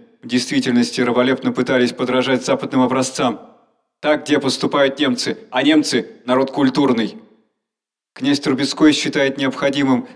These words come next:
создать в России истинный национализм, всецело построенный на самопознании и требующий во имя самопознания перестройки русской культуры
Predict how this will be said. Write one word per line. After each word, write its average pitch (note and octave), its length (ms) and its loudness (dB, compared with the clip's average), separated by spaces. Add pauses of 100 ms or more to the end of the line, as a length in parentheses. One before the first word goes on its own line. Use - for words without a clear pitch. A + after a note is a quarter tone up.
(100)
создать C3+ 460 -2
в C3+ 40 -4
России C3+ 400 4 (280)
истинный D3 460 -2
национализм, C3+ 680 0 (160)
всецело C#3 440 0
построенный C#3+ 580 2
на C#3 100 0
самопознании C3+ 760 2 (260)
и C3+ 80 -8
требующий C3+ 640 2
во C#3 160 2
имя C#3 180 2
самопознания C3+ 760 2
перестройки C#3 680 0
русской C#3 300 -2
культуры C#3 540 0